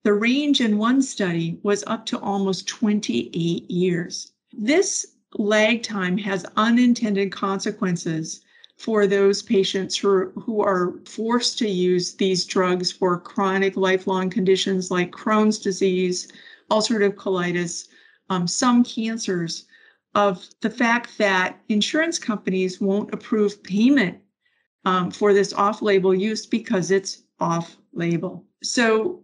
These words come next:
the other problem is, is that there's no way for data to be captured on this off-label use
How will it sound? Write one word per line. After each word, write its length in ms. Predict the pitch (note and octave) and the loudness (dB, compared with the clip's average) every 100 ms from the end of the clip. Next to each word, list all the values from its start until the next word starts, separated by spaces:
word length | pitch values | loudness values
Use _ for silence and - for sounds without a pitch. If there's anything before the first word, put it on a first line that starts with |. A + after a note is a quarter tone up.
| - | -6
the 180 | A3+ A3 | -2 0
other 220 | B3+ F4 | 0 -2
problem 460 | F4 F#3+ E3+ - E3 | -4 -4 -4 -4 -4
is, 360 | E3+ G3 G#3 - | -2 -4 -6 -6
is 220 | G3 F3+ | -6 -2
that 180 | G#3+ G#3+ | -2 0
there's 420 | A#3 A3+ A3 - G3+ - - | 0 0 0 -4 -8 -12 -2
no 280 | A3 B3+ D4 | 2 4 4
way 260 | C#4 C4 | 4 2
for 180 | B3 A#3+ | 2 0
data 460 | F3+ G#3 A3 B3 A#3 | 0 2 2 4 0
to 180 | A#3 G#3 | 0 -2
be 140 | F#3+ | -2
captured 640 | F#3+ - C4+ F#3+ - G#3 F3+ | -4 -6 -6 -4 0 2 2
on 180 | F3+ | 0
this 180 | F3+ F3+ | 0 -2
off-label 680 | - - F3 G3 E3+ E3 F3 | -4 -4 -4 -2 -2 0 -2
use 480 | D#3 E3 F#3 - | 0 0 -2 -4